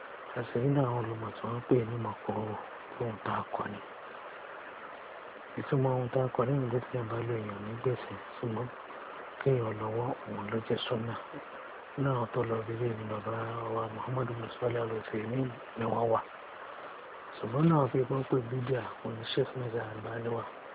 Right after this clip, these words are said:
Bákan náà, òun náà ni àfáà wa Zayd Abubakar,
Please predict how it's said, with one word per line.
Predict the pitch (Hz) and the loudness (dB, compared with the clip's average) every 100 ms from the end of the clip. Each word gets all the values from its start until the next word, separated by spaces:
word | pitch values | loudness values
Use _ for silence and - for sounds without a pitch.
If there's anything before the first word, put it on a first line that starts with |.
| - - - - | -12 -12 -12 -6
Bákan | 127 123 - 120 | -4 0 2 2
náà, | 120 | 0
òun | 107 113 | -4 -2
náà | 123 113 | -2 -2
ni | 104 107 110 | -4 -8 -6
àfáà | 110 - - 120 | -8 -2 0 2
wa | 113 110 107 - - - - - - - - - 131 | 2 -2 -6 -8 -10 -12 -14 -14 -14 -14 -14 -6 -2
Zayd | 113 120 135 117 - - - | 0 2 0 -2 -8 -12 -6
Abubakar, | - - - 101 131 - - | -2 -2 -2 -2 -2 -2 -10